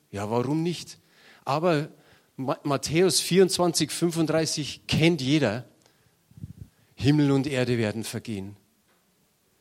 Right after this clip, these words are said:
Aber meine Worte werden nicht vergehen. Hier ist wieder so ein Vergleich. Und man könnte jetzt hier noch hinschreiben, Himmel und Erde und Gold. Es wird alles vergehen. Ich weiß nicht, wie es beim Herrn wirklich ausschaut, ob da alles so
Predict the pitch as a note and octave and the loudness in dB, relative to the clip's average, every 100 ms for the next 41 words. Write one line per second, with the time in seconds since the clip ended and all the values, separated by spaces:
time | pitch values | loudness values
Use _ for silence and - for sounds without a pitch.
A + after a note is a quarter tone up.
0 | _ _ _ _ _ _ - A#2 D3 D#3 | _ _ _ _ _ _ -6 -2 0 0
1 | C3+ A#2 A2+ G2 A2 - B2 A2+ A#2 A#2 | 2 2 2 4 2 2 -4 -4 -4 -4
2 | A2+ A2 - G#2+ G#2 G2+ B2+ C3+ - B2+ | -6 -6 -8 -6 -6 -4 -2 -2 -2 -6
3 | F#3+ F#3 - B2 A2 - A#2+ A#2 G2+ G#2 | -4 -2 0 -2 -4 -4 -6 -6 -6 -8
4 | - _ _ _ - - C#3 C3+ D3+ - | -12 _ _ _ -20 0 2 4 2 4
5 | F#3+ - F#3 G#3 F3+ - F#3+ - E3 D3+ | 2 0 2 2 0 -2 -4 -2 -2 -2
6 | - - - D#3+ G3 F#3 C3+ A2+ - B2 | -4 -12 0 2 4 6 6 2 -2 -2
7 | C#3+ D3+ - - _ C#3+ D3 - B2 G#2+ | 2 0 -2 -20 _ -2 0 2 2 2
8 | - - _ _ _ _ _ _ _ _ | -4 -16 _ _ _ _ _ _ _ _
9 | _ _ _ _ _ _ _ _ - E3 | _ _ _ _ _ _ _ _ 0 2
10 | F#3 D3 F3+ - - D3 D#3 D#3 C3 - | 2 2 4 4 2 0 2 0 0 -4
11 | D#3+ A3 - F3+ C#3+ E3+ - D3 C3 D3 | -6 -2 2 2 2 -2 0 0 0 -2
12 | E3+ B2 F#3 E3 C#3 - C#3+ - C#3+ C3+ | -4 0 0 0 -6 -4 -2 0 0 -2
13 | C3+ - A#2+ A#2+ A#2+ C3+ B2 C#3+ A#2+ | -4 -4 -2 -2 -2 -4 -2 -4 -4